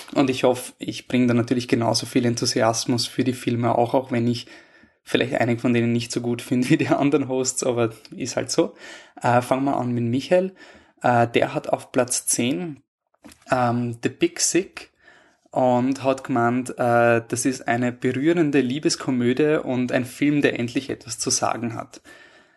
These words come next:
Äh, der Patrick hat einen klassischen Patrick gemacht und hat einen Film in den zehnten Platz reingeworfen, über den wir eigentlich nie gesprochen haben, nämlich Free Fire. Das ist ein Film, der eine permanente Actionsequenz eigentlich ist, ein permanenter Shootout.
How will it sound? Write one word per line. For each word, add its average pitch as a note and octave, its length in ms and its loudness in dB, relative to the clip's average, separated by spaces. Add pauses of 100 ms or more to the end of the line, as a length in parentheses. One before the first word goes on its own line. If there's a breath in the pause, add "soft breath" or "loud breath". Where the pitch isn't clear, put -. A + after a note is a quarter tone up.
(400 loud breath)
Äh, B2 420 -4
der A#2 340 4
Patrick F3 580 0
hat C3+ 160 4
einen B2+ 380 0
klassischen C3+ 480 0
Patrick C#3 340 0
gemacht C#3 300 -2
und C#3+ 80 4
hat C3 100 2
einen C3 140 2
Film D#3+ 240 0
in D3+ 100 0
den C3 300 -4
zehnten C#3 360 -2
Platz - 300 0
reingeworfen, C3+ 800 -2
über B2+ 160 2
den C3+ 160 4
wir C#3 100 4
eigentlich B2+ 180 0
nie D3 180 -2
gesprochen C#3 600 -2
haben, A#2+ 260 -2
nämlich B2 360 -2
Free C#3 400 -4
Fire. - 520 -4 (260 loud breath)
Das A#2 160 -4
ist B2+ 80 0
ein B2 140 2
Film, C#3 260 2
der - 260 0
eine C#3 140 -2
permanente C#3 640 -4
Actionsequenz B2 800 -4
eigentlich A#2 240 -2
ist, A#2+ 80 -2
ein A#2 140 -2
permanenter C3+ 520 -2
Shootout. - 680 -6